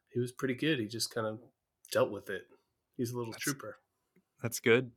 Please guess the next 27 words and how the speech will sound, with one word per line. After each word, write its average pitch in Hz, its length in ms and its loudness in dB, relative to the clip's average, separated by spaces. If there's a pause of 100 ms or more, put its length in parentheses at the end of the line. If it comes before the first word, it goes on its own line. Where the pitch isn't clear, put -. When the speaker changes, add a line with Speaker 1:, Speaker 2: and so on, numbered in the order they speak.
Speaker 2:
Two 143 180 0
questions 113 520 2
come 107 220 -2
to 104 100 -10
mind. 98 280 -2
One, 113 300 2
do 104 120 -6
you 101 140 -6
know, 104 420 -2 (420)
Speaker 1:
Mm. 131 160 -8
Speaker 2:
uh, 95 200 0
where 110 320 2
he 110 160 -4
got 90 280 0
it? 101 200 -8
And 98 120 -2
then 95 260 -6 (100)
did 98 200 -6
you 101 200 -2
and 95 80 -6
your 90 120 -4
wife 92 280 0
also 101 260 -4
get - 220 -10
it? - 160 -12 (1600)
Speaker 1:
Uh, 135 340 12
yeah, 151 240 8